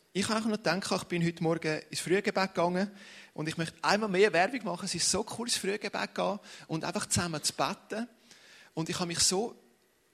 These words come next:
ähm, gewertschätzt gefühlt, einfach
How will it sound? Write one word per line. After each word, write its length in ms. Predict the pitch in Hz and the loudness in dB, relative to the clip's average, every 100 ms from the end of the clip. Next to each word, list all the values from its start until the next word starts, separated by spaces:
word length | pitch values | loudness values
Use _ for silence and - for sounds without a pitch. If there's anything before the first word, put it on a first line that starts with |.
| _ | _
ähm, 500 | 156 151 147 139 127 - _ _ | -2 0 0 -2 -6 -12 _ _
gewertschätzt 640 | 151 180 233 - 208 - | 0 0 2 2 2 -2
gefühlt, 500 | - 190 190 220 - - - _ _ _ - | -4 -4 -6 -6 -12 -14 -20 _ _ _ -8
einfach 320 | 143 220 214 | -6 -6 -10